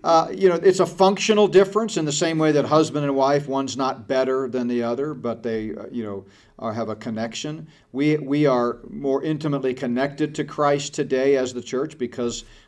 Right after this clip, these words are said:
the veil has been rent in two. We have a new and living way that's opened up for us. We can boldly approach the throne, as the writer of Hebrews talks about in Hebrews four.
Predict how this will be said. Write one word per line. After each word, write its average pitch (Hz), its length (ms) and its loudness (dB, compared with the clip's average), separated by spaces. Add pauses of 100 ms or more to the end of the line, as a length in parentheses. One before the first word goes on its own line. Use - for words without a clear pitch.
the 117 260 -4
veil 127 420 0
has 127 160 -6
been 120 180 -6
rent 127 300 -4
in 120 100 -4
two. 131 300 -2
We 123 100 2
have 107 140 -2
a 107 80 -6
new 120 200 2
and 117 120 -2
living 120 260 -2
way 120 200 -2
that's 113 200 -8
opened 113 300 -6
up 117 140 -6
for 123 200 -4
us. 127 180 -6
We 110 120 -10
can 104 160 -10
boldly 117 420 0
approach 117 380 -6
the 113 60 -12
throne, 123 260 -4
as 113 120 -6
the 113 60 -4
writer 113 220 -4
of 101 60 -8
Hebrews 110 300 -8
talks 117 280 -6
about 113 160 -6
in 104 80 -10
Hebrews 110 380 -10
four. 120 420 -8